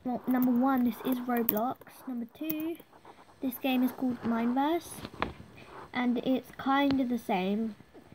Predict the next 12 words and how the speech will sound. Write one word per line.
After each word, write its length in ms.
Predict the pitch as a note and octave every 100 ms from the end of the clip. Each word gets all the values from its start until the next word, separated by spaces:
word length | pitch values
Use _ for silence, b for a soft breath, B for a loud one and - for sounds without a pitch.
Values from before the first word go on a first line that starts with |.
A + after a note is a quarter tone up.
| - - -
but 220 | A3 -
if, 180 | G3+ -
like, 220 | G3 - - -
you 120 | -
go 120 | - G3+
into 160 | G3+
the 60 | G3
water, 460 | G3 G3 G#3+ A#3 A#3 -
you 80 | G#3+
do 120 | G3+
not 180 | G3+ -
drown. 460 | G3+ F3+ F3+ G3+